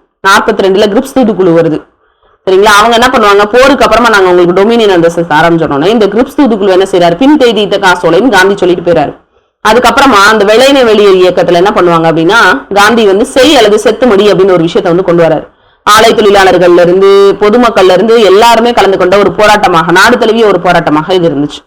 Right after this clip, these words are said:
அப்ப தொழிலாளர்களும் பொதுமக்களும் என்ன செய்றாங்க, கலந்துக்கிறாங்க. இந்த போராட்டத்துல தொழிலாளர்கள் மற்றும் பொதுமக்கள் என்ன செய்றாங்க அப்படின்னா கலந்துக்கிறாங்க.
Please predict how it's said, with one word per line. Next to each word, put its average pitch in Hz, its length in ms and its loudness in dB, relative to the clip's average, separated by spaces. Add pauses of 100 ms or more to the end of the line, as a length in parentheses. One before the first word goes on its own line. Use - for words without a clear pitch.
(320)
அப்ப 185 220 -4
தொழிலாளர்களும் 233 720 2
பொதுமக்களும் 240 480 0
என்ன 214 220 0
செய்றாங்க, 180 280 0 (380)
கலந்துக்கிறாங்க. 190 440 -2
இந்த 180 220 -2
போராட்டத்துல 208 420 0 (280)
தொழிலாளர்கள் 220 540 0
மற்றும் 196 320 -2
பொதுமக்கள் 214 420 0
என்ன 185 140 0
செய்றாங்க 175 300 -2
அப்படின்னா 165 300 -2 (200)
கலந்துக்கிறாங்க. 151 580 -6